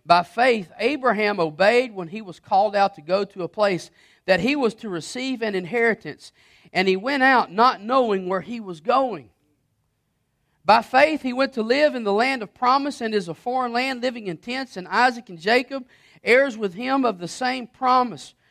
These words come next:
For he was looking forward to the city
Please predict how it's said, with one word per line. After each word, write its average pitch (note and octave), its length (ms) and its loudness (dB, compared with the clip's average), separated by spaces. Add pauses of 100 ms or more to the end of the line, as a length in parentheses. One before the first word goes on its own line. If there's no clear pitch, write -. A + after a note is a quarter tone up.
(220)
For A3 160 0
he D4+ 100 2
was B3 180 0
looking C4 320 -2
forward C#4+ 720 4 (540)
to B3+ 140 -2
the G3 120 -2
city G#3+ 580 -2